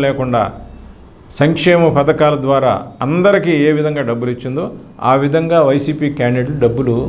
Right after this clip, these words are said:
అందరికీ పంచారు. కానీ విపక్షాలు మాత్రం ఏం చేసినాయి? తనకు ఎవరైతే ఓటు వేస్తారో కనుక్కొని, మీరు ఓటు వేస్తారా అని వాళ్ళ దగ్గర ప్రమాణం తీసుకుని వాళ్ళకు డబ్బులు ఇచ్చారు. అంటే ఓట్లను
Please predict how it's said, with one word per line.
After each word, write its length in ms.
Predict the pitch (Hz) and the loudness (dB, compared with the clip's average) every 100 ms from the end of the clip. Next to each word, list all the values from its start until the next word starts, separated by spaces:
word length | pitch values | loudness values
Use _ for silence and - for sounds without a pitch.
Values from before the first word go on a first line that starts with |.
| - | -2
అందరికీ 320 | 107 113 110 90 | 0 0 0 -2
పంచారు. 320 | 90 - - - - - - - 143 | -4 -6 -10 -12 -12 -12 -12 -4 0
కానీ 280 | 190 202 165 180 156 | 2 2 2 0 -2
విపక్షాలు 500 | 151 214 208 214 202 185 | 0 0 2 2 4 2
మాత్రం 220 | 185 170 | 2 0
ఏం 60 | 175 175 | 0 0
చేసినాయి? 380 | 175 165 165 170 165 - - - - - - | -2 -2 -4 -4 -8 -16 -20 -20 -20 -16 -2
తనకు 280 | 127 151 127 113 | 2 4 4 4
ఎవరైతే 360 | 139 156 151 143 131 | 4 4 2 2 2
ఓటు 160 | 143 143 | 2 2
వేస్తారో 440 | 139 139 139 127 120 98 117 | 2 0 0 0 0 -2 -2
కనుక్కొని, 440 | 131 135 165 214 247 - - - | -2 0 0 0 -2 -6 -10 0
మీరు 160 | 127 117 151 | 2 4 4
ఓటు 160 | 156 156 | 4 4
వేస్తారా 380 | 156 156 151 143 | 2 0 -2 -2
అని 100 | 160 120 | -2 -2
వాళ్ళ 120 | 113 127 | -2 0
దగ్గర 160 | 151 135 | 0 0
ప్రమాణం 340 | 131 147 147 127 175 | -2 0 -2 0 2
తీసుకుని 420 | 202 - 175 156 170 - - - 135 | 2 2 0 0 -4 -10 -16 -6 0
వాళ్ళకు 320 | 151 151 80 82 - - 123 | 0 0 -4 -8 -12 -10 -2
డబ్బులు 220 | 120 120 101 | 0 2 0
ఇచ్చారు. 200 | 104 120 | 0 0
అంటే 160 | 139 247 - - - 131 | 0 -2 -4 -12 -8 0
ఓట్లను 400 | 156 175 185 202 | 2 2 0 0